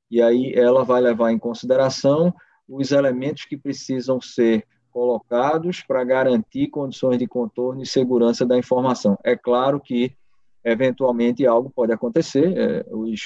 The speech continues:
os hackers são extremamente inteligentes e bem preparados, é, para o mal, né, esses aí que eu tô falando, mas existe sim uma política dedicada a, a essa segurança da informação.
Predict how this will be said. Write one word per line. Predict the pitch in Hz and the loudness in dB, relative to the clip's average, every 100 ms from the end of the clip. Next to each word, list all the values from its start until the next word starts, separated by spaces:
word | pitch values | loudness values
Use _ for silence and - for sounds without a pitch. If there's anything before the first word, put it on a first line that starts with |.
| - | -6
os | 131 110 | -6 -2
hackers | 120 127 135 123 | -2 0 -2 -2
são | - 131 | -2 -4
extremamente | - 131 131 127 123 123 135 135 _ _ _ | -4 -4 -2 -2 -2 -2 -6 -12 _ _ _
inteligentes | 226 - 240 117 104 110 120 123 | -10 -2 0 2 2 0 0 -4
e | 120 | -4
bem | 113 113 | 0 0
preparados, | 107 107 110 107 113 165 - - _ _ _ _ _ | 0 -2 0 -2 -2 -4 -8 -18 _ _ _ _ _
é, | 110 107 104 | 2 4 2
para | - 113 | 0 0
o | 113 | 0
mal, | 101 107 139 160 | -2 -2 -4 -8
né, | 110 110 - - - | -14 -14 -14 -20 -14
esses | 104 110 - 107 | -6 -6 -4 -2
aí | 104 104 113 | 0 0 -2
que | |
eu | 113 | -8
tô | 104 | -12
falando, | - 110 113 131 185 - _ _ | -12 -12 -12 -12 -14 -18 _ _
mas | 131 135 151 160 | -6 0 0 -2
existe | - 156 139 170 170 | -4 -4 -2 -2 -2
sim | 180 - 135 | -4 -2 -4
uma | 135 147 | -2 -2
política | - 160 135 147 - 175 185 175 | -2 -4 -2 -4 -2 -2 0 0
dedicada | 156 151 139 - 123 120 127 135 151 165 - | 2 0 -2 -6 -2 0 0 -2 -2 -2 -4
a, | 117 120 123 127 123 - 123 | -2 0 0 0 -2 -4 0
a | 120 | 2
essa | 123 - 131 | 2 2 -2
segurança | - 147 139 131 127 139 143 | 0 0 0 2 2 2 0
da | 139 | 0
informação. | 143 - 143 147 139 113 95 | 0 -2 0 -2 -2 -2 -2